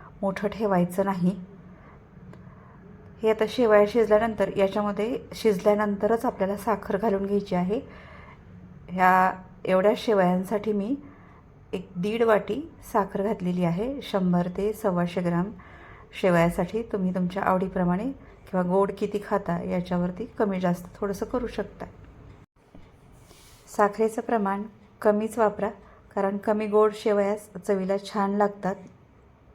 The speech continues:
हे आता साखर विरघळेपर्यंत याला एक,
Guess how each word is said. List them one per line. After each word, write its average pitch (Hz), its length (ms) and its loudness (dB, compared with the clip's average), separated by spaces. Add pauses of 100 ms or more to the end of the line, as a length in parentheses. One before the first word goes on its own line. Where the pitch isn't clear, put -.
(460)
हे 214 120 4
आता 208 260 0
साखर 214 460 0
विरघळेपर्यंत 202 840 2
याला 196 240 0
एक, 202 160 -4